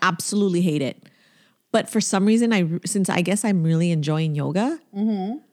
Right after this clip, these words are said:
Speaker 1: I found a video and it was super challenging. I was like, "No, girl." I kept talking to the girl on T V like my mom does. I was like, "No, girl, I cannot do that." And I'm like,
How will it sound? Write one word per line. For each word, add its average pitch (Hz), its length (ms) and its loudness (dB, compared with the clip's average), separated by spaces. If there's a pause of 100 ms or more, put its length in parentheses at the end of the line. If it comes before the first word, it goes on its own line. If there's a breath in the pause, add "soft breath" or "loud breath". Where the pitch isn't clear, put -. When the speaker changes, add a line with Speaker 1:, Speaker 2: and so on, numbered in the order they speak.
(180)
Speaker 1:
I 180 80 0
found 180 240 0
a - 20 0
video 156 320 0
and 180 160 -2
it 180 60 2
was 175 160 0 (320)
super - 480 -2
challenging. 190 600 0
I 196 60 2
was 185 140 0
like, 160 160 0
"No, 175 180 2
girl." 151 480 -2
I 185 80 -2
kept 175 180 -2
talking 170 280 0
to 180 80 -2
the 151 80 -2
girl 147 200 -2
on 160 120 -2
T 170 120 -2
V 165 220 0
like 156 160 -4
my 139 100 -4
mom 135 240 -6
does. 185 360 -2 (840 loud breath)
I 170 120 0
was 226 80 6
like, - 120 4
"No, 220 160 6
girl, 202 220 6
I 196 140 4
cannot 208 500 4
do 214 140 2
that." 190 180 4
And 180 60 2
I'm 175 100 2
like, 165 320 0